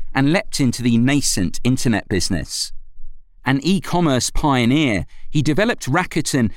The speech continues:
into a sprawling tech conglomerate, now worth some fourteen billion U S dollars. When Keidanren, Japan's uber-powerful and ultra-traditional big business federation, continued to back the nuclear industry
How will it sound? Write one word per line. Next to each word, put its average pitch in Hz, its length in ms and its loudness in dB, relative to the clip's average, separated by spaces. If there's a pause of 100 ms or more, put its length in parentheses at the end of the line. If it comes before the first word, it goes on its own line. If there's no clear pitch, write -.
(100)
into 147 260 0
a 139 60 4
sprawling 156 680 2
tech - 260 -4
conglomerate, 110 720 0 (240)
now 160 200 2
worth 131 280 2
some 127 300 0
fourteen 147 640 0
billion 120 480 2
U 107 180 4
S 95 180 0
dollars. 113 640 -2 (1040)
When 156 240 2
Keidanren, 131 840 2 (200)
Japan's 127 640 2
uber-powerful 135 880 2 (200)
and 113 200 0
ultra-traditional 127 1000 0
big 131 300 -2
business 151 380 0
federation, 107 640 0 (280)
continued 214 560 2
to 135 100 -2
back 160 320 0
the 127 80 2
nuclear 123 540 2
industry 127 560 0